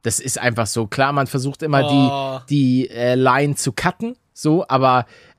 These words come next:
Speaker 1: ähm, das ist immer, immer ganz, ganz schwierig. Auch vor allen Dingen auf der Gamescom, ähm, wo dann manche
Speaker 2: Da ist
Speaker 1: Leute
Speaker 2: es
Speaker 1: sich auch
Speaker 2: unmöglich
Speaker 1: schon,
Speaker 2: wahrscheinlich.
Speaker 1: auch schon Stunden vorher anstellen, ähm, um möglichst da noch dran zu kommen. Es gab Autogrammstunden, wo Leute,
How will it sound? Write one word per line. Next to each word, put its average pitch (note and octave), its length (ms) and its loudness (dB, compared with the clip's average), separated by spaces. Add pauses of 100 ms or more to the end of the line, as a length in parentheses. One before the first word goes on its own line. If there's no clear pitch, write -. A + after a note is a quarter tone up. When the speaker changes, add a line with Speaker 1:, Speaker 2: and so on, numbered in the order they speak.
Speaker 1:
ähm, B2 460 0
das C3+ 220 0
ist D3+ 200 -2
immer, C3+ 440 0
immer C3+ 260 0
ganz, C3 300 -2
ganz A#2 260 -2
schwierig. B2 600 -2
Auch A#2+ 140 -2
vor B2+ 120 -2
allen D3 100 2
Dingen C#3+ 140 0
auf A#2+ 140 0
der B2 120 2
Gamescom, G#2+ 640 0 (460)
ähm, A#2+ 340 0
wo C3+ 140 4
dann B2 140 2
manche C3 280 0
Speaker 2:
Da C#3 160 4
ist C#3+ 100 2
Speaker 1:
Leute D3+ 100 -2
Speaker 2:
es C3+ 60 0
Speaker 1:
sich C#3 180 -2
auch - 60 0
Speaker 2:
unmöglich - 140 -2
Speaker 1:
schon, D3+ 220 0
Speaker 2:
wahrscheinlich. C3 500 -8
Speaker 1:
auch C#3+ 120 2
schon C#3+ 340 2
Stunden F#3+ 560 2
vorher D#3 600 2 (320)
anstellen, D#3 800 2 (460)
ähm, C3 300 2
um D3 220 0
möglichst D3 840 0
da C3+ 140 2
noch C#3+ 140 0
dran D3 300 0
zu - 140 -4
kommen. A#2 260 0
Es A#2 140 -2
gab C3 280 -2 (180)
Autogrammstunden, C#3+ 880 -2
wo C3+ 80 0
Leute, C3+ 440 2